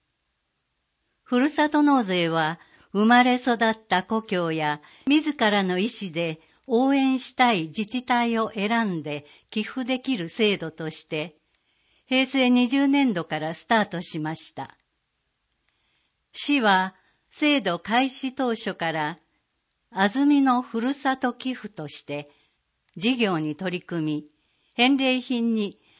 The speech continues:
安曇野の魅力を感じていただける地場産品を用意し、全国からの支援を募っています。その結果、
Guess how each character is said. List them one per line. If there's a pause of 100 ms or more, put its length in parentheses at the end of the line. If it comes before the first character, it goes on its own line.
安
曇
野
の
魅
力
を
感
じ
て
い
た
だ
け
る (460)
地
場
産
品
を
用
意
し、 (520)
全
国 (120)
か
ら
の
支
援
を
募
っ
て
い
ま
す。 (1600)
そ
の
結
果、